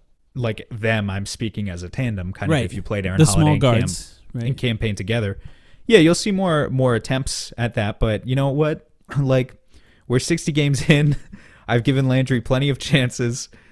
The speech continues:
Speaker 1: and <laughs> it hasn't materialized, man, and you're trying to win a championship.
Speaker 2: Yeah.
Speaker 1: You're not gonna, they're not gonna be aggressive on the buyout market. Let's not kid ourselves. So you gotta try all possible combinations. And if you think Aaron Holiday and Cam Payne could be the guard rotation,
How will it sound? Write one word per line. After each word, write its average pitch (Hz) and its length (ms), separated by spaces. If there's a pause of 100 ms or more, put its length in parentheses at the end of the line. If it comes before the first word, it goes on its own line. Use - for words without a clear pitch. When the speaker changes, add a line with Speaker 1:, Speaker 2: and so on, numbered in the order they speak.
(280)
Speaker 1:
and 123 360
<laughs> - 40
it - 80
hasn't 147 440
materialized, 139 760
man, 123 200
and 139 100
you're - 140
trying 170 240
to 165 60
win 165 140
a 135 60
championship. 135 680 (100)
Speaker 2:
Yeah. 123 300
Speaker 1:
You're 120 120
not 139 220
gonna, 127 240
they're 127 160
not 151 200
gonna 120 120
be 110 120
aggressive 92 380
on 87 80
the 85 60
buyout 92 320
market. 87 300
Let's 92 220
not 90 200
kid 101 160
ourselves. 76 460 (380)
So 101 680 (640)
you 139 180
gotta 147 220
try 107 260
all 95 220 (100)
possible 95 400
combinations. 92 640
And 95 100
if 98 60
you 104 80
think 127 220
Aaron 120 240
Holiday 107 400
and 104 80
Cam 104 240
Payne 101 280
could 92 160
be 98 280
the 104 300
guard 98 280
rotation, 95 640